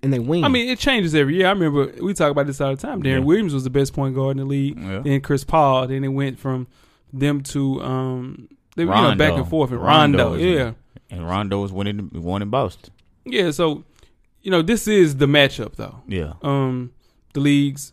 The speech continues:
Speaker 2: I would say, the league's best player,
Speaker 3: Yeah.
Speaker 2: uh, versus the league's most, would you say, athletic,
Speaker 3: Oh, my God.
Speaker 1: I don't
Speaker 2: dynamic
Speaker 1: think, I don't think
Speaker 2: player.
Speaker 1: Steph can guard him.
Speaker 2: He can't guard Steph.
Speaker 3: Uh, he, he's not. I, you know,
Speaker 2: No.
Speaker 3: I, I wouldn't be surprised if he don't guard him.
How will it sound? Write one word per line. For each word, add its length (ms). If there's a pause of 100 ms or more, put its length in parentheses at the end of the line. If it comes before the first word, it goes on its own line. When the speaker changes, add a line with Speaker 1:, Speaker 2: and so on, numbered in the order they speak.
(120)
Speaker 2:
I 220
would 80
say, 240
the 80
league's 260
best 300
player, 380 (420)
Speaker 3:
Yeah. 180
Speaker 2:
uh, 280
versus 580
the 80
league's 360
most, 520 (420)
would 100
you 60
say, 220
athletic, 800
Speaker 3:
Oh, 180
my 180
God. 40
Speaker 1:
I 120
don't 80
Speaker 2:
dynamic 240
Speaker 1:
think, 80
I 40
don't 140
think 160
Speaker 2:
player. 200
Speaker 1:
Steph 80
can 140
guard 260
him. 140 (960)
Speaker 2:
He 160
can't 280
guard 300
Steph. 340 (1300)
Speaker 3:
Uh, 340 (120)
he, 180 (180)
he's 200
not. 280 (220)
I, 60
you 80
know, 100
Speaker 2:
No. 80
Speaker 3:
I, 120
I 80
wouldn't 180
be 80
surprised 320
if 60
he 100
don't 180
guard 280
him. 80